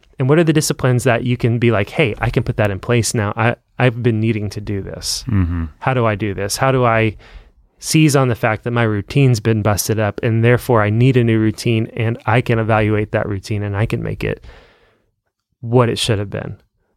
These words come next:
Speaker 1: or I can make it better than it was?"
Speaker 2: So much of what Jake's talking about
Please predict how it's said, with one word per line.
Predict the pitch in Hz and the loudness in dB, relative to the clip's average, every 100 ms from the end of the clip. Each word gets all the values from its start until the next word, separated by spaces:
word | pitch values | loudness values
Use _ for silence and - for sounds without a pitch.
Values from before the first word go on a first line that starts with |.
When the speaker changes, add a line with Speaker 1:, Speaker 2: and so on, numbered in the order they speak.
| _ | _
Speaker 1:
or | 127 120 | 0 0
I | |
can | 123 120 | 2 2
make | 113 113 | 2 0
it | 104 | -2
better | 110 107 101 | 0 0 -2
than | 101 | -6
it | - | -8
was?" | 95 76 - - - | -12 -10 -12 -12 -12
Speaker 2:
So | - 107 | -4 0
much | 101 98 | 2 2
of | 95 87 | 0 2
what | 95 92 - - | 0 0 -4 -8
Jake's | - 90 - | -4 -2 0
talking | 90 87 85 | -2 0 -2
about | 82 82 80 - | 0 2 0 -2